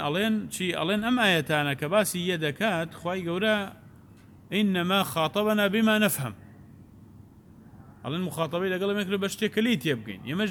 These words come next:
دەست بە چی تێ دەگەین؟ بە دەستی ئینسان. تەواو. ئەڵێن کە وەکو دەستی خوا، وەکو دەستی چییە؟ وەکو دەستی ئینسانە. جوانترین دەستی ئینسان، ئەڵێن دەستی خوا ئاوایە. بەڵام خوای گەورە ڕەدی دەکاتەوە،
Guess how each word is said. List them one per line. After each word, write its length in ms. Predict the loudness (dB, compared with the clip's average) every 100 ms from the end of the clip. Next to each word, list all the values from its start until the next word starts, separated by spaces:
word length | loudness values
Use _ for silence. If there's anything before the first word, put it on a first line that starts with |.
| 0
دەست 180 | 0 0
بە 80 | 0 2
چی 80 | 2
تێ 100 | 2 0
دەگەین؟ 260 | 0 -4 -6 -14 -20 -20 -20 -20 -20 -20 -20 -6
بە 80 | -2 -2
دەستی 280 | -2 -4 -4
ئینسان. 320 | -2 -2 -6 -12 -20 -6
تەواو. 240 | -2 -2 -4 -16 -20 -20 -20 -20 -20 -20 -20 -20 -6 -2
ئەڵێن 200 | 0 0
کە 40 | 2
وەکو 140 | 2 2
دەستی 200 | 0 0 2
خوا، 100 | 2
وەکو 120 | 2 0
دەستی 200 | 0 0 0
چییە؟ 200 | 0 0
وەکو 160 | -2 -4 0
دەستی 280 | 2 2 0 2
ئینسانە. 500 | 2 2 0 -2 -8 -8 -2
جوانترین 480 | 0 0 0 -2 0
دەستی 260 | -2 -2 -4
ئینسان، 380 | -4 -4 -4 -4 -6 -12 -20 -20 -20 -2
ئەڵێن 200 | 0 2 2
دەستی 240 | 0 -2 -4
خوا 120 | -2 -2
ئاوایە. 340 | -4 -8 -14 -4
بەڵام 220 | -2 -2 -2
خوای 180 | -6 -4
گەورە 240 | -2 -4 -6 -12 -20 -20 -4 0
ڕەدی 240 | 0 0 -4
دەکاتەوە، 360 | -8 -14 -14